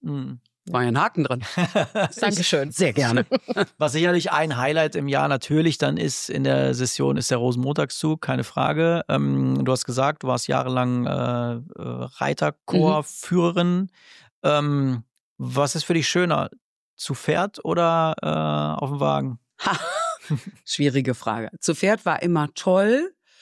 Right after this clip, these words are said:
Speaker 2: Ähm, und jetzt ist tatsächlich so, da bin ich ganz stolz drauf, wir haben dieses Jahr unseren eigenen Wagen und jetzt kommt nämlich direkt auch die,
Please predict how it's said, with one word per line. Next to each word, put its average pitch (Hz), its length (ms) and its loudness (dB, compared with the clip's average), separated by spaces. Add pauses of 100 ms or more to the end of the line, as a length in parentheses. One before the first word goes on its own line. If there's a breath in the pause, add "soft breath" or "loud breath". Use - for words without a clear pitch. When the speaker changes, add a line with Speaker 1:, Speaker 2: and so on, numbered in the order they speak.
(380 soft breath)
Speaker 2:
Ähm, 190 420 4
und 175 200 2
jetzt 185 180 0
ist 202 200 -2
tatsächlich 185 540 0
so, 190 260 2
da 175 80 2
bin 170 160 2
ich 165 40 0
ganz 170 220 2
stolz 175 320 0
drauf, 196 160 -2
wir 185 80 2
haben 180 140 4
dieses 170 360 -4
Jahr 165 160 0
unseren 170 340 2
eigenen 165 480 0
Wagen 170 320 0
und 165 200 -2
jetzt 175 220 -2
kommt 175 220 0
nämlich 165 260 0
direkt - 420 -8
auch 160 180 -4
die, 165 260 -2